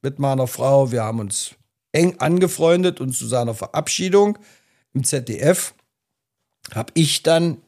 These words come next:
ihn mit verabschieden dürfen. Mein damaliger Kollege von Rheinland-Pfalz, Kurt Beck, hat ihm eine schöne Flasche Wein geschenkt, die er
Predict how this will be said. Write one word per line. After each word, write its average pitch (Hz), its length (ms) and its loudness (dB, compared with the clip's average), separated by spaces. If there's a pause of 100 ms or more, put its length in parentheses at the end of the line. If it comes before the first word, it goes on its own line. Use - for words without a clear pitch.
(100)
ihn 131 340 -2
mit 143 260 -2
verabschieden 180 600 -2
dürfen. 196 480 0 (680)
Mein 117 240 -2
damaliger 135 580 2
Kollege 135 680 0 (840)
von 117 480 0 (200)
Rheinland-Pfalz, 139 920 2 (180)
Kurt - 280 -6
Beck, 185 320 -2
hat 139 160 -6
ihm 127 160 -6
eine 117 120 -2
schöne 156 340 0
Flasche 123 360 -2
Wein 147 260 0
geschenkt, 202 640 0
die 117 200 -8
er 120 420 0